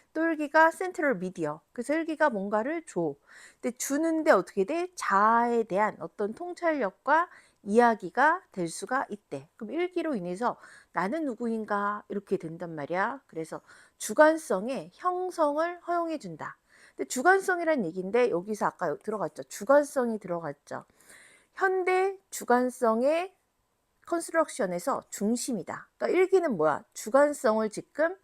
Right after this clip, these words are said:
만드-, 중심적인 부분인데 주관성을 만드는 중심적인 부분. 그럼 이 주관성이라는 얘기는 뭐야? 통찰력과 이야기야. 자기 자신에 대한.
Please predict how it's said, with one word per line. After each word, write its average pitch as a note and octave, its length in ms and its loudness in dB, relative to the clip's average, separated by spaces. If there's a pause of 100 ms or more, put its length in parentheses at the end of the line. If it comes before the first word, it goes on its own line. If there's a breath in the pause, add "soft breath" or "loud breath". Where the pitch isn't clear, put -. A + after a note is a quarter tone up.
(400 soft breath)
만드-, G3+ 460 2
중심적인 B3+ 760 -2
부분인데 F#3 640 -8
주관성을 C#4 720 0
만드는 D#3 460 -4
중심적인 E3 640 -12
부분. D3 320 -14 (320 loud breath)
그럼 C4 140 0
이 C4+ 120 2
주관성이라는 B3+ 760 0
얘기는 F3 300 -6
뭐야? E3 320 -2
통찰력과 F#4 800 -2
이야기야. F#3+ 640 -2 (160)
자기 F3+ 300 -12
자신에 - 440 -12
대한. D3 260 -6